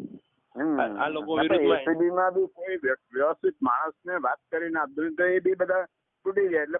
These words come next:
Speaker 1: પતી ગયું.
Speaker 2: હમ, વાત
Speaker 1: વચ્ચે
Speaker 2: સાચી.
Speaker 1: કૌભાંડ મેં બહાર પાડ્યું હતું, પેલું શું કહેવાય, આ બધું ભરતી કૌભાંડ હતું.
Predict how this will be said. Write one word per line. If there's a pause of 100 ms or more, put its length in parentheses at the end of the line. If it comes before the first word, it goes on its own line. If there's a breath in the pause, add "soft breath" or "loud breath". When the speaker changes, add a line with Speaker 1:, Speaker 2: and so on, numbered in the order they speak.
Speaker 1:
પતી
ગયું.
Speaker 2:
હમ,
વાત
Speaker 1:
વચ્ચે
Speaker 2:
સાચી.
Speaker 1:
કૌભાંડ
મેં
બહાર
પાડ્યું
હતું,
પેલું
શું
કહેવાય,
આ
બધું
ભરતી
કૌભાંડ
હતું.